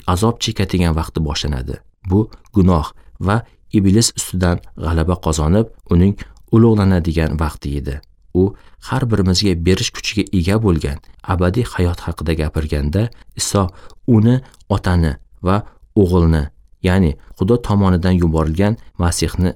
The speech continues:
shaxsan bilish deb ataydi. Abadiy hayotning ma'nosi juda muhimdir,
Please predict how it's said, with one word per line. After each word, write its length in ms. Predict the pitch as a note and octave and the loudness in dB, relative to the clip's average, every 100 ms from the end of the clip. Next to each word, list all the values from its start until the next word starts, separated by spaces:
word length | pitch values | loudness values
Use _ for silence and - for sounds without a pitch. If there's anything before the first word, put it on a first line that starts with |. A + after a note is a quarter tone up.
| - | -6
shaxsan 560 | - A2 - G#2+ G2+ F2 | -6 -4 -4 -2 0 0
bilish 260 | E2+ - | 0 -2
deb 140 | F2 - | -2 -4
ataydi. 500 | - - D#2 C#2 C#2+ - _ - | -8 -8 -6 -6 -10 -12 _ -4
Abadiy 400 | G2+ G#2+ G#2+ C3+ | -2 0 0 -2
hayotning 540 | - A2+ G#2 - G#2+ | 0 0 0 0 2
ma'nosi 560 | F#2+ F#2 F2+ - A2 A#2+ - - | 2 2 2 0 -2 -2 -6 -4
juda 280 | F2 F2+ E2 | -2 0 2
muhimdir, 640 | E2+ - F2+ D#2 C2+ - | 0 0 -2 -2 -4 -8